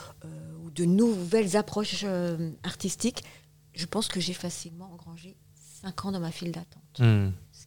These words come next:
Speaker 1: qui est exorbitant, en fait. Euh, voilà. Puisqu'on sait qu'au quotidien, on continue à découvrir des merveilles.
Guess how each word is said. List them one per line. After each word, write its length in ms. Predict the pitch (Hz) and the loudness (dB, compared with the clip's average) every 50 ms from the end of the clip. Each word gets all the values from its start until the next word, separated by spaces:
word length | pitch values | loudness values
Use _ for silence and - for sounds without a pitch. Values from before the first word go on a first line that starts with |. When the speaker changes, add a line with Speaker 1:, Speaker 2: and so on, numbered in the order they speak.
| _ - | _ -10
Speaker 1:
qui 240 | - - 180 196 208 | -6 0 2 4 4
est 120 | 208 202 | 6 6
exorbitant, 840 | 196 185 160 185 175 190 190 180 170 175 180 175 - - 196 175 156 | 4 4 4 2 2 2 2 2 0 -4 -4 -4 -2 -2 -2 -2 -2
en 40 | 160 | -4
fait. 180 | 165 - - - - _ - - | -8 -14 -18 -20 -20 _ -20 -20
Euh, 40 | - - - - - - - | -20 -20 -20 -20 -20 -20 -20
voilà. 160 | - 165 - _ - | -20 -20 -20 _ -8
Puisqu'on 280 | 185 - - - 190 | -6 -4 0 0 0
sait 200 | 175 - - 226 | 0 0 -2 -2
qu'au 400 | - - - - - - - - | -2 -2 -4 -4 0 2 2 2
quotidien, 680 | - - - - - - 233 202 196 - 262 269 254 | 2 2 -2 -2 -2 -4 -12 -12 -4 0 2 2 4
on 80 | 240 208 | 2 2
continue 460 | - - - 208 - - 226 220 226 | -2 -4 -6 -6 -2 0 2 2 2
à 80 | 214 190 | 2 0
découvrir 360 | 170 202 - - 202 202 196 | 0 -4 -6 -6 -6 -6 -4
des 120 | 190 196 | -4 -4
merveilles. 300 | 185 180 180 175 - - | -4 -4 -6 -8 -10 -12